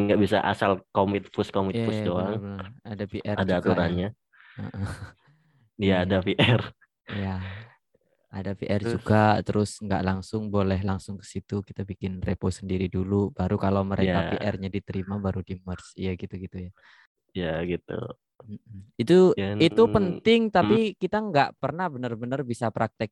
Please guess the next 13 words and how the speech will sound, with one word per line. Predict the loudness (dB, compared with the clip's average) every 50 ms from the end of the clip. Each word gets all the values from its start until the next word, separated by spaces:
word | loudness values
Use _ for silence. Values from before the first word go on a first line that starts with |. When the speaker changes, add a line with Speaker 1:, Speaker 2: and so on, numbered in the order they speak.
| -6 -8 -4
Speaker 2:
itu | 0 0 2
kan | 2 2 0 0
ya | -2
kalau | -4 -2 -2 -2 -2 -4 -4
nggak | -4 -4 -2
ada | -2 -4 -6
timnya. | -6 _ -6 -6 -6 -6 -8 -10 -10 -12 -16 _ -12
Jadi | -8 -6 -4 -2 -2 -2 -4 -6 _ _ _ _ _ _ _ _ _ -4 -2
hal | 0 0 0
seperti | -2 -4 -6 -4 -2 -2 -2 0
itu | 2 2
Speaker 1:
Iya, | 4
Speaker 2:
diajak, | 4 4 4 4 4 2 0